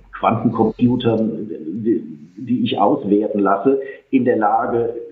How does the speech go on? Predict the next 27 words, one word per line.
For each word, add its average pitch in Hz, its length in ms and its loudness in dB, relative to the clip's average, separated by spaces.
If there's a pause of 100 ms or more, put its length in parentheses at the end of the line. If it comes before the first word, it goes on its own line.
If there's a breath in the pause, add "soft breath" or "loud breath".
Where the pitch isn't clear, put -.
(400)
aufgrund - 380 -2
der 107 140 2
riesigen 123 340 0
Datenmasse, 107 540 0
die 107 100 -4
ich 107 140 -4
habe, 104 180 -4
doch - 220 -2
die 110 120 -8
Daten 95 420 0
wieder 85 320 0 (300 loud breath)
zurückzuführen 107 760 0
auf 101 140 -4
einzelne 101 420 0
Personen? 92 460 0
Also 95 180 2
da 104 100 2
muss 123 160 0
ich 107 140 -2
immer 101 160 2
dranbleiben 107 600 0
und 98 140 -4
sehen, 104 220 2
dass 92 120 -2
es - 100 -10 (380 loud breath)
tatsächlich 98 760 0
effektiv 98 480 0